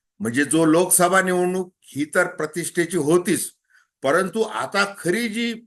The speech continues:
शक्ती पणाला लावली पाहिजे ती ही निवडणूक जिंकण्यासाठी आणि नुसतं जिंकण्यासाठी नाही,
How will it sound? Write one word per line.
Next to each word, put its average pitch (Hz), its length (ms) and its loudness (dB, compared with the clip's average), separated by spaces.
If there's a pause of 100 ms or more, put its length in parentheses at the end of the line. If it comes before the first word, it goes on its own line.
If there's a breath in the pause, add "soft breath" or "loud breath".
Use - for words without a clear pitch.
(320)
शक्ती 180 540 -4
पणाला 160 460 2
लावली 110 320 -2
पाहिजे 95 440 -6 (500 loud breath)
ती 170 140 -4
ही 139 300 -2
निवडणूक 156 520 -2
जिंकण्यासाठी 165 920 -2 (300 loud breath)
आणि 120 180 -6
नुसतं 131 340 -4
जिंकण्यासाठी 139 760 -2
नाही, 120 320 -6